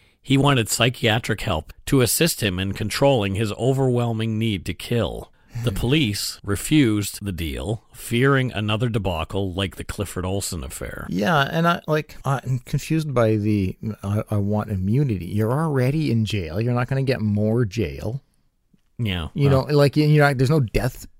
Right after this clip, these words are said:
Speaker 2: penalty.
Speaker 1: Well, there's a death penalty in the U S, in Seattle, or in, in Washington State.
Speaker 2: Y-, y-,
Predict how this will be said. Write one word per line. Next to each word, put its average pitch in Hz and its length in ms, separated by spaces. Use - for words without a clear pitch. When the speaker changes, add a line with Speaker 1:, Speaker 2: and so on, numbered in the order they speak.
Speaker 2:
penalty. 92 560
Speaker 1:
Well, 104 160
there's 101 220
a - 20
death 117 280
penalty 120 420
in 90 80
the 90 80
U 101 260
S, 113 460
in 90 320
Seattle, 95 640
or 92 140
in, 85 160
in 101 180
Washington 95 560
State. 123 460
Speaker 2:
Y-, - 60
y-, 160 60